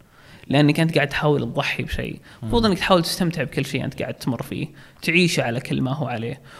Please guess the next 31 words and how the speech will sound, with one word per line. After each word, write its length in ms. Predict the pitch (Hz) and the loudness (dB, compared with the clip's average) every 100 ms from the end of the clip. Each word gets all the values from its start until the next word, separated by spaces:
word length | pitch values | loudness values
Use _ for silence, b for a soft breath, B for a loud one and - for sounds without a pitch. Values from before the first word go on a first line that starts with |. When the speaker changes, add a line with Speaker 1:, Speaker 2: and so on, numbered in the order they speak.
| B | B
Speaker 1:
وبشكل 360 | - 196 359 269 | 2 4 6 6
عام 240 | 180 175 | 6 6
لما 180 | 135 123 | 2 0
نطالع 320 | 135 175 160 | -2 0 0
الحياة 440 | 139 - 131 - 139 | 0 -4 -4 -4 -4
من 140 | 135 | -4
ناحية 280 | 143 151 156 | -4 -4 -6
مفهوم 280 | 139 143 139 | -4 -4 -4
الزواج 520 | - - 120 127 110 - | -6 -8 -6 -6 -8 -8
ومن 100 | 113 | -6
ناحية 200 | 131 135 | -4 -6
مفهوم 220 | 135 139 | -4 -4
هذه 220 | 147 131 | -2 -4
الأشياء، 420 | - - 143 123 | -6 -8 -6 -6
ترى 200 | - 208 | -2 -2
بعض 100 | 370 | 0
الأحيان 280 | 392 - 254 | -2 -2 -2
يمديك 180 | 214 - | -2 -2
تلقى 160 | 196 170 | -2 -2
شريكة 360 | 180 175 165 | 0 -2 -2
حياة 140 | 170 147 | -2 -2
قاعد 140 | 139 | -6
تعيش 240 | - 143 | -6 -6
معك 220 | 131 131 143 | -6 -6 -8
نفس 80 | |
أسلوب 220 | 151 127 - | -6 -6 -6
الحياة 220 | - 127 | -4 -4
اللي 120 | - | -4
أنت 140 | 139 | -4
قاعد 120 | 117 120 | -6 -4
تعيشها. 400 | - 143 - | -4 -4 -4